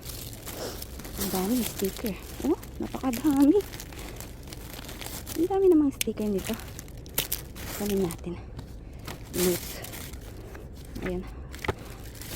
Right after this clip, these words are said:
Kunin. Ay, ang dami naman. <laughs> Ang dami,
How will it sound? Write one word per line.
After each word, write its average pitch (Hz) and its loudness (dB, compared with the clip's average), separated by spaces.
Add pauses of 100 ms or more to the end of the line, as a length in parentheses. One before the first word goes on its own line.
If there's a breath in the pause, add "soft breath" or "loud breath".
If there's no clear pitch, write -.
Kunin. 202 0
Ay, 302 10
ang 392 8
dami 440 6
naman. 494 4 (2750)
<laughs> - -2
Ang 247 0
dami, 262 0